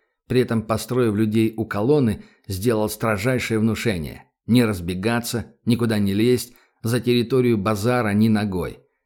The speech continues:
Держаться в одном месте — у техники или в номерах, и при объявлении тревоги в течение пяти минут всем быть на своих местах. Это все-таки полевой выход,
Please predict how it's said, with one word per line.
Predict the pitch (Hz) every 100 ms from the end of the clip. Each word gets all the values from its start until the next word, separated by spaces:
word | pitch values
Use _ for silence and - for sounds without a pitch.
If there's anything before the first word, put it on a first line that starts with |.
| _
Держаться | 95 127 117 147 151 131
в | 123
одном | 120 123 131
месте — | 131 127 - 82 - _ _
у | 127
техники | 131 143 143 110 98 98
или | - 120 110
в | 107
номерах, | 110 104 80 - - _ _ _ _ _ 120
и |
при | 117 120
объявлении | 110 117 123 120 113
тревоги | 104 113 113 139 110
в | 92
течение | 110 - 117 110
пяти | 101 101 - 110
минут | 104 117 131 131
всем | - 135 117
быть | 92 127 110
на | 104
своих | 107 101 90
местах. | 101 - 85 67 - _ _ _ _ -
Это | 117 131
все-таки | 151 143 143
полевой | - 135 135 127 139
выход, | 101 120 127 87